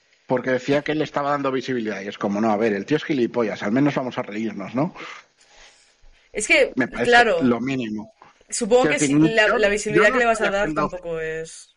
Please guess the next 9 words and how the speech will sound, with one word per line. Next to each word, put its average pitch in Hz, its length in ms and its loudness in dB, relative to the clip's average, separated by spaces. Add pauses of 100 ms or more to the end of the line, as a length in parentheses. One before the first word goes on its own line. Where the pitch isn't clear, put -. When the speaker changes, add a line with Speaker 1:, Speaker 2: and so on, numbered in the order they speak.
Speaker 1:
Claro, 156 400 0
la 143 160 -2
visibilidad 156 560 -2
que 285 80 -4
le 208 100 0
doy 135 220 0
yo 160 380 0 (1200)
es 160 300 -2
nada, 180 800 -2